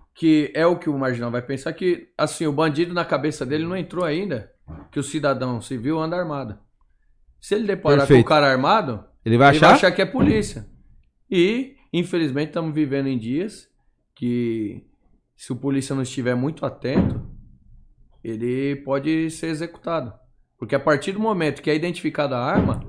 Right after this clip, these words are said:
Speaker 2: Tchau.
Speaker 1: o ladrão não pergunta quem que é, se é atirador. Não, o cara vai atirar, meu. Então, é até uma situação que o cara tem que tá andando
Speaker 2: Atento.
Speaker 1: re-, atenta-, atenção redobrada pra
Speaker 2: Isso.
Speaker 1: isso,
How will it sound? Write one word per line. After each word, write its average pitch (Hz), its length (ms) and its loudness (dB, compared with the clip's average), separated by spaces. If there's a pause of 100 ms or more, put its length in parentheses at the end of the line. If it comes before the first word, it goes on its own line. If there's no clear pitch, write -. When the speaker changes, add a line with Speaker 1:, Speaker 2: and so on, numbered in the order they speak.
(120)
Speaker 2:
Tchau. - 180 0
Speaker 1:
o - 20 8
ladrão 160 240 8
não 208 140 0
pergunta 196 500 2
quem 156 160 -4
que 135 180 -4
é, 160 220 2
se 139 380 -2
é 131 80 0
atirador. 127 520 -2
Não, 170 280 2
o 107 40 -4
cara 147 200 0
vai 175 160 2
atirar, 175 480 -2
meu. 95 160 -12 (840)
Então, 139 600 -2 (400)
é 113 120 -2
até 127 240 -2
uma 151 160 -2
situação 139 440 -8
que 151 80 -12
o 139 40 -10
cara 147 220 -6
tem 147 160 -10
que 143 80 -14
tá 160 380 -8
andando 151 500 -6
Speaker 2:
Atento. 147 460 6
Speaker 1:
re-, 147 80 8
atenta-, 170 440 0
atenção 160 440 -2
redobrada 170 720 0
pra 127 80 2 (180)
Speaker 2:
Isso. 185 80 0
Speaker 1:
isso, 196 320 -2